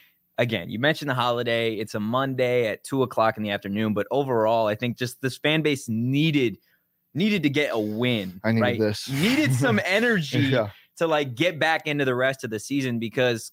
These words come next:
Speaker 1: quite honestly, the rest of this schedule, there is that stretch that you talked about where they've got U S C twice, they've got U C L A.
Speaker 2: And they,
Speaker 1: Um,
Speaker 2: they still have to reschedule the other game against U C L A, which is at U C L A. They haven't rescheduled that yet. So
Speaker 1: And then Arizona.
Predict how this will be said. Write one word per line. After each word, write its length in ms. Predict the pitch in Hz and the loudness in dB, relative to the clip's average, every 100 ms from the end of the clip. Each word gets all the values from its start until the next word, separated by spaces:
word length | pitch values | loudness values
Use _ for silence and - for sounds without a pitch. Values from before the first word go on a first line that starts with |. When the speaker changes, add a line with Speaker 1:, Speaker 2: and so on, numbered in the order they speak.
| - | -8
Speaker 1:
quite 200 | - 135 | 0 2
honestly, 380 | 127 131 123 117 | 2 0 -2 -4
the 140 | 107 | 0
rest 260 | 110 127 120 | 0 0 -2
of 60 | |
this 160 | 107 101 | -8 -8
schedule, 680 | - 117 110 113 107 101 - _ - | -4 -2 -2 -2 0 -2 -6 _ 0
there 160 | 117 | 4
is 160 | 127 120 | 4 4
that 180 | 110 - | 2 2
stretch 400 | - 117 110 - | 0 2 0 -2
that 80 | 107 | -4
you 100 | 101 | -2
talked 260 | 110 110 - | 0 0 0
about 240 | 101 101 | -2 -2
where 100 | 101 | -2
they've 140 | 101 | -2
got 160 | 98 98 | -2 -2
U 220 | 101 117 | -2 0
S 100 | 117 | 0
C 240 | - 117 107 | -2 -4 -6
twice, 560 | - 110 113 113 - - - - _ _ | 0 2 4 0 -4 -18 -20 -20 _ _
they've 180 | 98 92 | -6 -4
got 240 | 107 113 80 | 0 -2 -2
U 120 | 113 | -4
C 220 | - 117 | -4 -2
L 240 | 107 101 | -2 0
A. 380 | 113 117 113 110 - _ _ | 2 2 0 -2 -8 _ _
Speaker 2:
And 100 | 113 | -2
they, 40 | 98 | -2
Speaker 1:
Um, 120 | 87 | 0
Speaker 2:
they 100 | 117 | 0
still 200 | - 143 | 0 0
have 180 | 139 117 | 0 -2
to 100 | 117 | 0
reschedule 440 | 117 - 117 104 | 0 2 2 2
the 100 | 107 | 4
other 140 | 117 120 | 4 2
game 200 | 104 104 | 0 -2
against 220 | 104 101 | -4 0
U 80 | 110 | -2
C 120 | - | 2
L 120 | 101 | 2
A, 40 | 104 | 2
which 160 | 101 | 0
is 100 | 101 - - | -4 -6 0
at 220 | 117 - | 2 2
U 120 | 120 | 0
C 140 | 101 95 | -2 -2
L 140 | 95 | -2
A. 80 | 101 | -2
They 80 | 107 | -2
haven't 160 | 104 | -2
rescheduled 480 | 101 - 110 107 101 | -6 -2 0 0 -2
that 200 | 95 90 | -2 0
yet. 260 | 104 101 - - - - - | 2 2 -2 -12 -20 -20 -14
So 380 | - 107 95 98 | -2 -2 -2 -4
Speaker 1:
And 100 | 120 | -2
then 100 | 139 | 0
Arizona. 580 | 139 135 127 123 123 135 | 2 0 0 0 0 -2